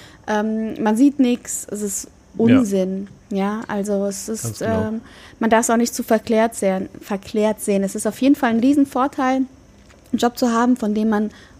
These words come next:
Speaker 1: unter anderem auch von überall aus arbeiten kann, aber man braucht schon irgendwo auch einen Platz zum Arbeiten.
Speaker 2: Ja, ja, auf jeden Fall, da gehe ich voll mit.
Speaker 1: Und das wünsche ich dir auch beim nächsten Mal. Suchen wir echt eine schöne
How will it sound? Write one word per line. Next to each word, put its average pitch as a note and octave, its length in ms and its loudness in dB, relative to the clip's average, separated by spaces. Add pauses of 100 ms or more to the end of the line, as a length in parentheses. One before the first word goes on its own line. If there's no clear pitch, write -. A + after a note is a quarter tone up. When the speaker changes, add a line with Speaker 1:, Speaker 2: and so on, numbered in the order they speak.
Speaker 1:
unter B3 200 4
anderem A#3 260 2
auch G#3+ 100 0
von G#3+ 160 0
überall G3+ 260 2
aus G3 140 -2
arbeiten B3+ 360 2
kann, G#3+ 240 -2
aber F#3+ 300 -2 (1040)
man G3+ 240 0
braucht F#3+ 260 0
schon G3 160 2
irgendwo F#3+ 420 2
auch F3+ 200 -4
einen F#3+ 220 2
Platz - 380 -4
zum G3 160 0
Arbeiten. F#3+ 500 -6 (720)
Speaker 2:
Ja, A2 220 2 (240)
ja, A2+ 180 4
auf F#2+ 200 -2
jeden G2+ 120 -4
Fall, F#2 260 -6
da F#2+ 300 -10
gehe G#2 80 -8
ich - 100 -14
voll G2+ 140 -4
mit. G2+ 180 -8 (580)
Speaker 1:
Und A3 100 0
das G#3+ 140 -4
wünsche D4+ 220 4
ich - 80 -6
dir B3 160 0
auch B3+ 60 -2
beim A#3+ 140 0
nächsten C#4+ 300 -2
Mal. C4+ 140 -2
Suchen C4 180 2
wir B3 120 0
echt B3 140 -8
eine B3 100 -2
schöne B3 280 0